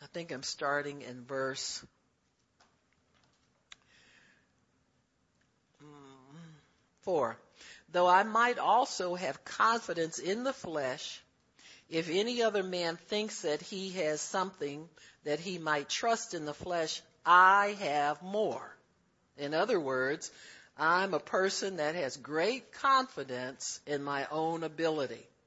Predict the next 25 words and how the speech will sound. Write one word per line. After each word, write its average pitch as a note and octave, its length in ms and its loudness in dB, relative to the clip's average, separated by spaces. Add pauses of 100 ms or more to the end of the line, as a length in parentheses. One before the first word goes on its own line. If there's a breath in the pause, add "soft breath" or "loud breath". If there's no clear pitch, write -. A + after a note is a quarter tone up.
(640 loud breath)
"Circumcised G3+ 1040 4
on D3+ 200 0
the C3+ 200 -12
eighth D#3+ 380 -4
day, D3 420 0 (380)
of C#3+ 80 -2
the C#3 100 -6
stock D#3+ 460 2
of F#3 160 -2
Israel, E3 800 -4
of C#3+ 160 0
the C3 100 -4
tribe E3 480 2
of G#3 240 -2
Benjamin, C#3+ 640 -6 (320 loud breath)
a D3 100 -2
Hebrew B3+ 800 -2 (100)
of G3+ 140 2
Hebrews, D3+ 840 -6 (640 soft breath)
as D3 300 -2
touching G3+ 460 0
the F#3+ 120 -2
law, F3+ 420 2
a F#3+ 60 -6
Pharisee, F3+ 800 -4